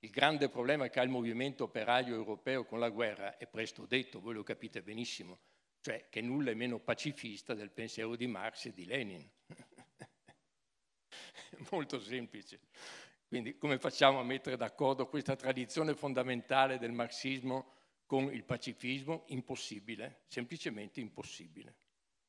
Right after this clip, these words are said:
Questo dovete averlo presente, ben chiaro, eh. È assolutamente impossibile, perché la rivoluzione non è la guerra, attenzione.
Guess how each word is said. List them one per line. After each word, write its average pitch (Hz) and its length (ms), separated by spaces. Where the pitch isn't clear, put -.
Questo 139 240
dovete 131 280
averlo 135 260
presente, 117 560
ben 117 160
chiaro, 107 540
eh. 113 120
È 143 320
assolutamente 151 680
impossibile, - 680
perché 139 500
la 135 200
rivoluzione 143 880
non 117 200
è 175 80
la 156 120
guerra, 117 520
attenzione. 117 1080